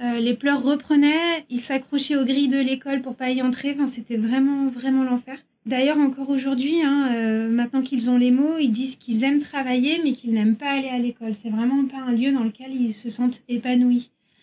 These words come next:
Donc moi, qui étais maîtresse d'école, c'était quelque chose que j'arrivais pas à comprendre, moi qui aimais tellement être à l'école.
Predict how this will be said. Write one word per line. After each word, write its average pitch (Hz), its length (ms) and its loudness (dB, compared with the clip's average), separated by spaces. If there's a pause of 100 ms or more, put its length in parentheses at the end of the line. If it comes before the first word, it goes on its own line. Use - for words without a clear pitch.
(440)
Donc 247 200 -4
moi, 285 120 0
qui 294 120 -2
étais 254 200 0
maîtresse 254 400 0
d'école, 302 540 -2
c'était 240 320 -6
quelque 247 260 -4
chose 311 220 -6
que 247 280 0
j'arrivais 226 400 0
pas 311 140 -6
à 311 40 -2
comprendre, 285 520 0 (100)
moi 247 220 0
qui 262 140 -6
aimais 254 180 2
tellement 269 320 0
être 247 200 -4
à 240 60 -6
l'école. 226 360 -4